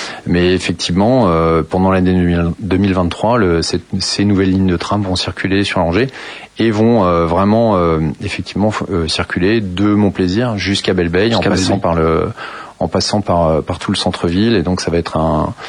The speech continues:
Speaker 1: c'est un, ça va faire évoluer aussi le, notre ville, bien sûr, ouais.
Speaker 2: Et vous sentez la boucle qui se boucle. Est-ce que ça permettrait aussi aux habitants de Montplaisir d'avoir accès à l'enseignement supérieur et de pouvoir imaginer des logements étudiants sur le quartier de Montplaisir qui pourraient ensuite être à Belle-Beille ?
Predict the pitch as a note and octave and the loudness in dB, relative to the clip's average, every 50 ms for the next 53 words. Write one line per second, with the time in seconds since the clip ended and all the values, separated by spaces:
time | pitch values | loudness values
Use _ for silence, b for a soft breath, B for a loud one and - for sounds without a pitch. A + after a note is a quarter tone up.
0 | B B B B B B - - - F#2+ F#2+ F#2+ F#2+ F#2 D2+ B1+ - - - G#2+ | B B B B B B -6 -2 0 2 2 4 4 4 2 0 -2 -4 -6 -6
1 | - - F#2 F2+ F#2+ F#2 - G2+ F#2 F#2 F#2 F2+ F2+ F2 G2 A2 G#2+ G2 - - | -2 0 0 2 2 2 2 2 2 2 2 2 2 2 2 2 2 2 0 0
2 | - G2+ G2 F#2 E2+ E2 E2 E2 E2 - - G1+ G1+ G1+ G1+ G1+ G1+ G1+ G1+ G1+ | 0 2 2 2 2 2 2 2 2 0 0 0 0 -2 -2 0 0 -2 -2 0
3 | - F2+ D#2+ E2 F2+ F#2 F#2 E2+ F2 - - F#2 F#2 E2+ E2 - A#2+ A#2 G#2 G#2+ | -2 -2 -2 0 -2 -2 -2 -2 -4 -2 -2 -2 -2 -2 -2 -2 0 0 0 0
4 | - - G#2+ - - A2 G#2+ G2 G2+ A2 - - G2+ - - G#2 - - G2+ G2 | 0 -2 -2 -2 0 0 2 2 0 0 0 -2 -2 0 0 -2 0 0 0 0
5 | A#2 C#3+ D3+ - - G#2+ - - G#2+ - - G2 F2+ - G#2 G2+ G2+ G2 - - | 0 0 0 0 -2 0 0 -2 -2 0 0 -2 -2 0 0 0 2 0 0 0
6 | - A2 G2 - A2 G2+ - - - C#3+ C#3+ B B B B B - A2 G#2 G#2 | 0 -2 0 0 0 -2 0 0 0 -2 -2 B B B B B 0 0 2 2
7 | G2 G#2+ G#2 - G#2+ A2 G#2+ G2+ - G2+ G#2 G#2+ A#2+ B2 A#2 A2+ A#2 G#2+ A#2+ A#2 | 0 0 0 0 2 2 2 2 0 0 0 0 2 2 2 2 2 2 2 2
8 | G#2+ G#2+ - - A#2+ A#2 G#2+ G2+ - - G2+ G#2 G#2 G2+ G2 - - - G2 G2+ | 2 0 -2 0 0 2 2 2 2 0 2 2 2 2 2 0 -2 0 0 2
9 | G#2 A#2+ C#3 - - - - A2 G#2+ A2+ G2+ - - A2 A2+ A2+ A2+ G#2+ G#2+ G#2 | 4 2 2 0 0 -2 -2 0 0 0 -2 -2 -2 0 0 2 2 2 2 2
10 | G2 G#2 G#2 A2 A#2 G#2+ G#2 G2 G#2+ G#2 G#2+ G#2+ G#2+ G#2 - - G2+ G2+ A2 A2 | 2 2 2 2 2 2 2 2 0 0 2 2 0 0 0 -2 -2 0 0 -2
11 | - - - B2+ G#2+ G#2 G#2 G#2 - - G2+ - - G#2+ G#2+ G2+ - - F#2 G2+ | 0 0 0 0 2 2 0 0 0 -2 -4 -2 0 0 0 0 0 0 0 0
12 | G2 G2+ A#2 C3 C3+ B B B B B B B B - - - - G2 G2+ G2 | 0 2 0 0 -2 B B B B B B B B -4 -2 0 0 0 0 0
13 | F#2+ - - A#2 - G2 - - - - - G2 G2 A2 B2 E3 | 0 0 -2 -2 -2 -2 -2 -2 -2 0 0 0 2 2 0 0